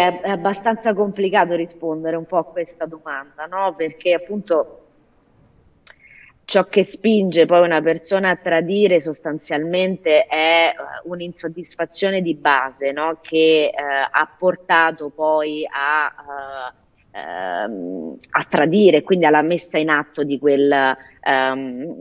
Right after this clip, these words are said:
di quel disagio. Quindi in realtà fare una differenziazione tra uomo e donna è un po' un cliché, perché la ferita è la medesima, sia di chi tradisce che di, di chi viene tradito.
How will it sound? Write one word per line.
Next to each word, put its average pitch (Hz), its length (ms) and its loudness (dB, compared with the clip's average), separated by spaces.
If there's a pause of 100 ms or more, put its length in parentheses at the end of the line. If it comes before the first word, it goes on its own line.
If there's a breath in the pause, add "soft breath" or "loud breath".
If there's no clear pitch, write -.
(400)
di 170 180 -4
quel 170 240 -2
disagio. 143 720 0
Quindi 160 500 -2
in 170 160 -2
realtà 196 680 2
fare 170 200 -8
una 165 120 -12
differenziazione 165 840 -10
tra 160 120 -6
uomo 165 300 -4
e 185 60 -4
donna 165 420 0
è - 20 -6
un 147 140 -12
po' 165 100 -4
un 151 160 -8
cliché, 160 640 -2
perché 156 500 -2
la 147 160 -6
ferita 170 520 0
è 143 100 -8
la 131 140 -4
medesima, 139 800 -2 (200 soft breath)
sia 180 260 2
di 160 120 -2
chi 151 140 -2
tradisce 170 600 0
che 143 140 -4
di, 151 280 -6
di 135 120 -8
chi 147 200 2
viene 143 240 2
tradito. 131 600 -2